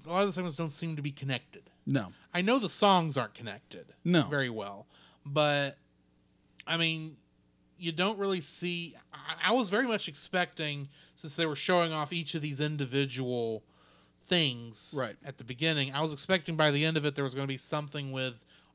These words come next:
Speaker 1: everybody together.
Speaker 2: Right.
Speaker 1: And that's not what happens.
Speaker 2: Mm.
Speaker 1: So the fact that it is literally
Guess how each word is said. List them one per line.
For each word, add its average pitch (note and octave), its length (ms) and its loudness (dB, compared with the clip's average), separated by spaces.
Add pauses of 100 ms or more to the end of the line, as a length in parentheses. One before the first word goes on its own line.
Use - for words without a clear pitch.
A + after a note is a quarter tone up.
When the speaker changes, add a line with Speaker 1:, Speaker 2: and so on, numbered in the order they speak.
(180)
Speaker 1:
everybody C#3+ 500 2
together. A#2 500 0 (180)
Speaker 2:
Right. D3 100 4
Speaker 1:
And - 80 2
that's - 260 -4 (120)
not C#3 220 -4
what A2 120 -8
happens. A2 440 -8
Speaker 2:
Mm. A#2+ 180 -12 (100)
Speaker 1:
So G3 240 0
the G#3 160 -2
fact A3+ 260 -2
that G3 100 2
it E3+ 180 0
is F3+ 320 0
literally C#3+ 760 2